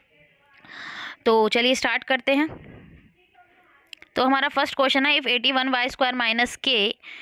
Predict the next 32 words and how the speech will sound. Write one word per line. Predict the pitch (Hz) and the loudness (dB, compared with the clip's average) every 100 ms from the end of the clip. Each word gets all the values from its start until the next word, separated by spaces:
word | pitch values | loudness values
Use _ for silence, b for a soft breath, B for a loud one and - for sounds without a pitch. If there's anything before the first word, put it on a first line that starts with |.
| B - | B -6
equal | 226 262 240 | 0 0 2
to | 262 | 0
nine | 262 220 226 | 0 0 0
y | 247 247 | 0 0
plus | 240 - | 0 0
two, | 247 233 | -2 0
nine | 240 220 | 0 0
y | 220 233 | 0 0
minus | 220 220 233 | 0 0 0
one | 233 233 | 0 0
by | 226 208 | 0 0
two, | 247 226 190 B B B | 0 0 -2 B B B
तो | 254 262 | 4 4
value | 247 226 247 | 4 2 2
of | 277 - | 0 0
k | 254 247 | -2 0
क्या | 254 208 | 0 -2
होगी? | 175 147 165 - - - | -4 -10 -16 -18 -20 -8
ठीक | - 294 | -4 -2
है, | 240 - - | -2 -6 -2
तो | 220 | 0
मैं | 233 | 0
आपको | 226 262 | -2 -4
सॉल्व | 254 220 247 | 0 0 0
करके | 247 240 254 | 0 0 0
समझाती | 240 226 202 202 | 0 0 -2 -2
हूँ | 247 226 | -2 -2
इसे। | 220 226 B B B B B | 0 -2 B B B B B
एटी | 220 220 262 | -4 -2 2
वन | 247 269 | 2 2
वाई | 240 233 | 0 -2
स्क्वायर | - 269 214 208 | -2 0 2 0